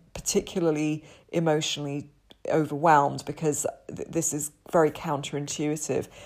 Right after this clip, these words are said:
However, it does help, I found, when I'm really anxious or frightened. Paced breathing is pacing your breathing by slow-, slowing. Breathe out more slowly than you breathe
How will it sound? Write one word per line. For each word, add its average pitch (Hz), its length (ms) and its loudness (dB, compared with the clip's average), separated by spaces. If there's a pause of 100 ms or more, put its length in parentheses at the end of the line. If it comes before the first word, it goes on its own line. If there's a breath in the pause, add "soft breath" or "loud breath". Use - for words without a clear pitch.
(100)
However, 175 640 4 (100)
it - 320 -2
does 190 300 4
help, - 600 2
I 165 100 -2
found, 143 600 -2 (120)
when 156 200 0
I'm 156 180 0
really 156 340 -4
anxious 151 480 -4
or 143 80 -4
frightened. 156 720 -2 (420 soft breath)
Paced 208 380 0
breathing 196 460 2
is 151 400 -2
pacing 202 580 -2
your 196 100 0
breathing 156 460 -2
by 147 100 0
slow-, 139 420 -2 (140)
slowing. 151 480 0 (460 soft breath)
Breathe 220 380 4 (120)
out 190 320 6
more 175 160 -2
slowly 165 420 2
than 151 180 -6
you 151 100 -6
breathe 147 340 -4